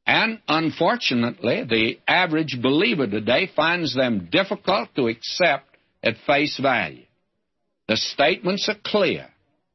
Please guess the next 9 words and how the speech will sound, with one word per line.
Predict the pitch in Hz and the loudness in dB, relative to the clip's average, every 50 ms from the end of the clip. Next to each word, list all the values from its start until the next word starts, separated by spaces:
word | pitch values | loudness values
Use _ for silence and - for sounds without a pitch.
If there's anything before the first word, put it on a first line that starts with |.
| _ _ _ | _ _ _
The | - 113 | -4 -4
truth | 113 - - - 175 180 190 - - | -2 -2 0 2 2 2 2 0 0
they | 170 175 180 | 0 0 0
contain | - - 156 147 151 147 - _ _ - - 175 180 190 208 208 | 0 -2 0 0 0 -2 -4 _ _ -4 0 0 2 2 0 0
is | 170 135 120 - - - _ _ _ _ _ _ - | 0 -2 -2 -4 -6 -12 _ _ _ _ _ _ 2
hard | - 143 180 190 190 180 165 131 120 - | 2 4 4 4 4 2 0 -2 -2 -2
to | 131 120 | 0 0
receive. | 117 113 110 101 - - - 104 95 78 69 - - _ _ _ _ _ _ _ _ _ _ _ _ | 2 0 0 -2 -4 -4 -2 -2 -2 -2 -6 -12 -18 _ _ _ _ _ _ _ _ _ _ _ _
And | 123 135 143 139 135 123 117 110 104 98 | 0 2 2 2 2 0 0 -2 -2 -4